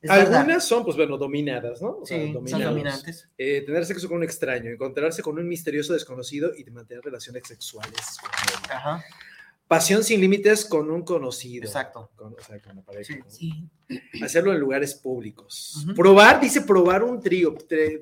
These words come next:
Speaker 2: te, te, ¿se atreverían a probar un trío? O, o, o le contarían a su pa-, a su pareja que previamente ya hicieron, imagínate, imagínate esto.
Speaker 1: Es que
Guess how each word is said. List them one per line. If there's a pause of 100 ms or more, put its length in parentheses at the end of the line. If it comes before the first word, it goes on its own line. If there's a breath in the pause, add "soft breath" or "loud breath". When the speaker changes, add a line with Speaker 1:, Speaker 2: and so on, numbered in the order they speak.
Speaker 2:
te,
te,
¿se
atreverían
a
probar
un
trío?
O,
o,
o
le
contarían
a
su
pa-,
a
su
pareja (640 soft breath)
que
previamente
ya
hicieron,
imagínate,
imagínate (100)
esto. (120)
Speaker 1:
Es
que